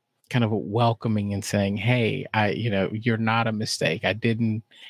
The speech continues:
I didn't make a mistake and then try and recreate data to fix all the things I've done with you, but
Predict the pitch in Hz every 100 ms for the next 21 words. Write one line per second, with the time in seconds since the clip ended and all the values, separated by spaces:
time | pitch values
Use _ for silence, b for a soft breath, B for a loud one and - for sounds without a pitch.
0 | B B B 110 120 117 117 117 110 107
1 | - 107 104 107 104 - 104 98 98 107
2 | 104 - 104 104 95 - _ _ - 135
3 | 113 104 104 95 98 104 _ _ _ _
4 | - 104 101 98 101 - - 113 - 107
5 | 98 87 101 101 98 - 135 131 107 -
6 | 104 104 101